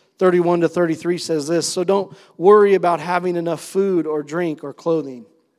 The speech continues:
Why be like the pagans who are so deeply concerned about these things? Your heavenly Father already knows all of your needs, and he will give you all you need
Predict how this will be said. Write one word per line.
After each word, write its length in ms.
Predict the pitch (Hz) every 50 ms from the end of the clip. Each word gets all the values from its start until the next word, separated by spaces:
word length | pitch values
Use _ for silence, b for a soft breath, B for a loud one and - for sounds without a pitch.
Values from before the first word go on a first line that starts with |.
| _ _ _ _ _ b b b b b b b b b _ b b b b b b b b b b b
Why 200 | 156 160 180 185
be 120 | 175 196
like 240 | 185 180 170 170 170
the 80 | 165 -
pagans 460 | - 180 190 190 170 170 156 143 -
who 100 | 180 180
are 80 | 170 156
so 260 | - - 202 196 180
deeply 400 | 156 151 196 208 185 - 180 175
concerned 500 | 175 - 160 151 - - 202 202 202 185
about 280 | 175 160 160 156 151 -
these 220 | 160 143 - -
things? 360 | 175 165 156 139 131 - - b b b b b b b
Your 160 | 175 180 180
heavenly 500 | 165 147 196 214 220 233 247 233 233 220
Father 520 | 185 - - 214 202 196 190 175 175 160 B B B B B B
already 640 | - 185 196 214 233 226 226 226 226 220 220 220 214
knows 420 | 202 202 196 196 196 190 165 160
all 440 | 214 - - 190 190 220 247 254 247
of 120 | 240 208
your 140 | 233 226 214
needs, 560 | 185 175 151 147 139 139 139 135 135 - - b b b b b b -
and 160 | 165 160 147
he 240 | - - 214 214 214
will 180 | 208 208 196
give 320 | 180 156 170 190 190 180 170
you 200 | 175 175 180 170
all 500 | 180 - 180 185 202 226 233 233 226 226
you 180 | 226 233 233
need 520 | 214 196 185 175 165 160 165 170 156 143